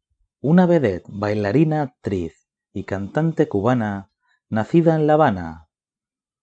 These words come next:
Nació el veinte de octubre del año mil novecientos setenta y siete,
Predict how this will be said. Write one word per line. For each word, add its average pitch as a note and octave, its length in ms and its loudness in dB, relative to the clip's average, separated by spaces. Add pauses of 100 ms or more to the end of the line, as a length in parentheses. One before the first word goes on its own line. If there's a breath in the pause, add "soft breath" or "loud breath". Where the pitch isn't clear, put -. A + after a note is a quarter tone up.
(720)
Nació A2+ 420 0
el G#2+ 60 -2
veinte D3+ 280 0
de A#2 120 4
octubre F#3+ 420 6
del G#2+ 140 2
año G2 240 -6
mil G2 240 -6
novecientos F2+ 640 -6
setenta F2 360 -10
y F2+ 60 -6
siete, F2+ 640 -2